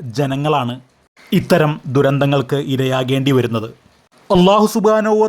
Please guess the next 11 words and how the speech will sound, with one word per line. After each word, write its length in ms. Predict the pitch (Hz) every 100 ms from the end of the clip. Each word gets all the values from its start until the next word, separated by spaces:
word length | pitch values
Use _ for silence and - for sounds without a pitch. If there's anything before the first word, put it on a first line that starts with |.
| 220
തആല 240 | 214 208 208 196
നമ്മൾക്കെല്ലാവർക്കും 880 | 180 170 185 156 143 156 156 151 160 165 143
റബ്ബിൻ്റെ 420 | 127 120 147 147 156 -
കാവൽ 400 | 139 135 135 156 147
നൽകുമാറാകട്ടെ. 760 | 123 113 127 127 113 107 113 101 _ _ _ _ _ _ _ - -
മരണപ്പെട്ടുപോയ 720 | 175 175 175 185 185 180 190 185 185
കുടുംബങ്ങൾക്ക് 580 | 160 143 151 156 - 135 156 -
ക്ഷമയും 560 | - 170 156 160 156 160 170 - -
സഹനവും 580 | 156 123 143 147 151 156 -
പ്രദാനം 380 | 151 131 135 139 127
ചെയ്യുമാറാകട്ടെ. 680 | 147 139 135 117 107 110